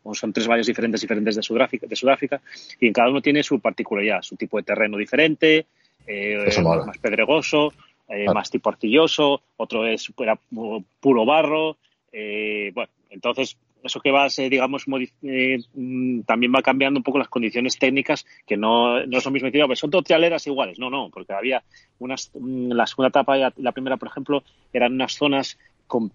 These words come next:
Speaker 1: de esta típica piedra, eh, grande, eh, plana,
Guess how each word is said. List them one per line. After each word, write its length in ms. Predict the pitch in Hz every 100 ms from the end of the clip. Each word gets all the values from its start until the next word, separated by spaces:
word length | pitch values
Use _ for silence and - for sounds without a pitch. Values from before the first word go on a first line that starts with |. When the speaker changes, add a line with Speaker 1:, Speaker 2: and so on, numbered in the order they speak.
| -
Speaker 1:
de 100 | 120
esta 180 | -
típica 360 | 123 131 131 123
piedra, 580 | - 143 139 127 127 120 _ _ 147
eh, 100 | 127
grande, 640 | 139 143 131 123 123 117 _ _ -
eh, 800 | 135 131 123 123 123 123 120 117 _
plana, 480 | - 147 143 131 120